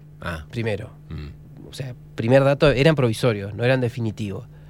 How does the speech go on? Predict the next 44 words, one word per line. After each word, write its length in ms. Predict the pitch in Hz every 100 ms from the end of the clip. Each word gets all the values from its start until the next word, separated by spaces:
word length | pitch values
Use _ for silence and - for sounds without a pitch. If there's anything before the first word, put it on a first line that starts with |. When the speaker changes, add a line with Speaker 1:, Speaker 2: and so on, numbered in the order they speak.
| - - - - - - - -
Speaker 2:
Y 80 | 123
eso 160 | 117
no 100 | 135
es 60 | 139
menor, 340 | 113 107 101 -
porque 300 | - 101 110
lo 300 | 110 - 120
único 340 | 139 180 170 143
oficial 360 | 131 120 139
que 120 | 127
tenemos 280 | 123 127 135
nosotros 280 | 127 160 175
es 20 |
el 80 | 131
padrón 300 | 117 113 117
electoral, 500 | 110 101 113 139 95 - - - -
lo 140 | - 110
que 100 | 120
ha 40 |
llegado 300 | 113 117 117
ahora. 280 | 139 156 90 -
Speaker 1:
Sí. 100 | -
Speaker 2:
Eso 120 | - 202
es 40 |
lo 100 | 143
único 280 | 147 156 127
que 80 | 143
uno 100 | 131
puede 120 | 135
decir. 220 | 160 - -
Esta 220 | 190 -
es 40 | 214
la, 200 | 139 127
la, 240 | 113 117
la 120 | 123 117
verdad 360 | 120 165 233 - - -
legal 420 | 110 123 127 101
sobre 220 | - 107
la 80 | 98
situación. 460 | - 107 - - - - - - - - - - -
El, 160 | 127
el 160 | - 120
mismo 640 | 156 175 175 147 120 101 - -
indec 340 | 127 117 185